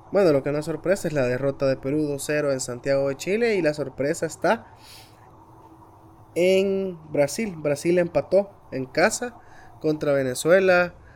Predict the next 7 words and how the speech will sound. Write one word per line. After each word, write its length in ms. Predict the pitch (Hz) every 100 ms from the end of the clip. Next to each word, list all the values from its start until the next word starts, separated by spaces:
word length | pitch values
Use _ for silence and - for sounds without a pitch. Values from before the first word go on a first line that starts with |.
| - - -
eh, 320 | - 120 120 123
uno 200 | 147 156
por 160 | 160 165
uno. 640 | 214 202 196 190 190 190 - - - -
Un 180 | 147 151
gol 280 | 160 160 151
de, 360 | 139 127 113